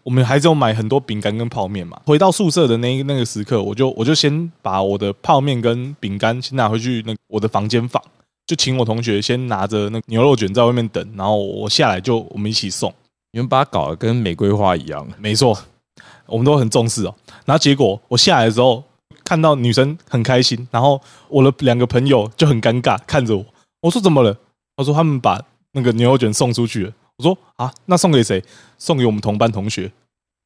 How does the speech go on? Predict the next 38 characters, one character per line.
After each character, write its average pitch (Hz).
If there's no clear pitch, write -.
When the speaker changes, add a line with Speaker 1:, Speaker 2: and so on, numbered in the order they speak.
Speaker 1:
”“啊？ 226
为 320
什 -
么 196
送 262
给 226
同 220
班 294
同 247
学？” 175
然 214
后 233
他 247
就 262
说 254
当 240
下 214
拿 156
着 170
那 190
一 196
盘， 120
然 120
后 160
站 180
在 170
女 131
生 139
宿 147
舍 135
那 123
边 104
很 113
错 127
愕， 107
就 190
刚 185
好 117